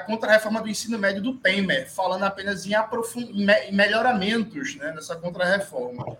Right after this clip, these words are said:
Então, de maneira geral, eu acho que a equipe de transição vem dando sinais positivos, com exceção da área da educação.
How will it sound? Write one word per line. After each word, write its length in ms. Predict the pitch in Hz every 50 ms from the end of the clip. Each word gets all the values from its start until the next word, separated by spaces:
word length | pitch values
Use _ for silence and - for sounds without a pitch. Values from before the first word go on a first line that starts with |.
| - _ - _ _ _ _
Então, 260 | - 214 214 214 175
de 80 | 160 - 247
maneira 280 | 269 247 247 247 220
geral, 380 | - - 220 208 185 190 202 220
eu 80 | 226
acho 100 | 226 226
que 80 | - 202
a 40 | 190
equipe 200 | - 220 196 220
de 60 | 196
transição 560 | - 202 208 202 196 185 - - 196 185 180
vem 160 | 180 226 240
dando 160 | 233 220 226 226
sinais 480 | - - 220 190 185 180 175 175 -
positivos, 960 | - - - 220 247 254 247 262 262 - - - 190 214 220 233 254 254 -
com 260 | - - - 208 233 269
exceção 640 | 285 285 - - 247 233 - - 214 233 262 262
da 100 | 247 233
área 320 | 190 175 196 226 262 262
da 100 | 254 254
educação. 760 | 254 254 - - - - - - - - 180 - - - -